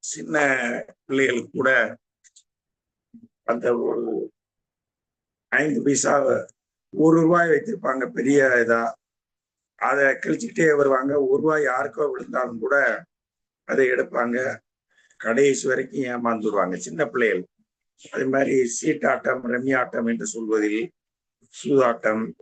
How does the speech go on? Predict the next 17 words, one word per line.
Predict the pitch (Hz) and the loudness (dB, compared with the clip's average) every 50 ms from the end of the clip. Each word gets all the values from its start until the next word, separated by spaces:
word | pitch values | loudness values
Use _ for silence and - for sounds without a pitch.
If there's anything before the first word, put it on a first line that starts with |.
| - - _ _ | -20 -20 _ _
புறநானூற்றிலே | - 113 120 127 131 127 127 123 120 117 - - - 117 110 | -6 -4 -2 0 0 0 0 -2 -4 -4 -6 -2 0 0 0
இப்படித்தான் | 107 - - 110 - - 123 127 127 | 0 -2 -6 -10 -6 -4 -2 -2 -2
ஒரு | 120 120 117 113 107 | 0 -2 -2 0 0
மன்னரும் | 110 110 117 120 127 123 120 120 - - | -2 0 0 0 -2 -2 -4 -6 -8 -4
புலவரும் | 117 117 113 117 117 113 107 - - - | 0 2 2 2 2 0 -2 -6 -6 -2
சேர்ந்து | 113 110 110 107 110 110 117 120 117 110 101 87 90 _ _ _ _ - - _ _ _ _ _ _ _ _ _ _ _ _ _ - | -2 -2 -2 -4 -6 -6 -4 -2 0 0 -2 -2 -6 _ _ _ _ -20 -20 _ _ _ _ _ _ _ _ _ _ _ _ _ -4
ஆடும்போது | 101 110 117 120 120 120 113 107 110 110 110 117 127 123 117 104 92 - - - _ _ _ _ _ - | -2 -2 0 0 0 -2 -2 0 2 2 2 2 2 0 0 0 -2 -4 -8 -14 _ _ _ _ _ -4
தொடர்ந்து | 107 117 120 143 147 147 151 147 143 147 147 135 123 117 104 90 - - _ _ _ _ _ - _ _ _ _ - - - _ _ _ _ _ - - _ _ _ 117 110 | 0 2 2 4 2 2 0 -2 0 2 2 4 4 4 2 0 -2 -6 _ _ _ _ _ -20 _ _ _ _ -20 -20 -20 _ _ _ _ _ -20 -20 _ _ _ -12 -8
மன்னன் | 113 120 135 139 143 135 123 117 - | -4 -2 0 0 0 0 0 -2 -4
தோற்றவுடன், | - 139 131 127 - - 123 117 117 117 123 123 123 113 101 92 90 - _ _ _ _ _ _ _ _ _ _ _ _ _ - | -4 -4 -6 -6 -4 -2 0 2 2 2 2 2 0 -2 -4 -6 -10 -18 _ _ _ _ _ _ _ _ _ _ _ _ _ -8
"நீ | - 123 120 120 120 117 117 113 113 110 110 104 95 - - _ _ _ _ _ - - _ _ _ | -4 -2 0 2 2 2 2 0 0 -2 -2 -4 -6 -10 -14 _ _ _ _ _ -20 -20 _ _ _
பாண்டியன் | - 120 123 135 139 135 139 135 123 123 117 | -4 -2 -2 0 0 0 0 0 0 0 -2
மன்னன் | 117 113 113 120 120 117 113 110 - - - - _ - | -2 -2 0 2 2 2 0 -2 -4 -8 -14 -20 _ -6
பிறந்தவனா?" | 123 120 117 120 123 123 120 120 123 123 123 123 | -2 0 0 0 0 -2 -2 -2 0 0 0 2
என்று | 117 110 110 110 - | 0 0 -2 -2 -4
கேட்க, | - 113 117 120 113 - - - 120 110 101 98 | -2 0 0 0 0 -2 -2 0 2 2 2 2
வட்டுக்காயை | 95 98 107 110 - - - - - 123 117 113 110 110 | 0 0 -2 -2 -4 -6 -8 -4 -2 0 2 2 2 2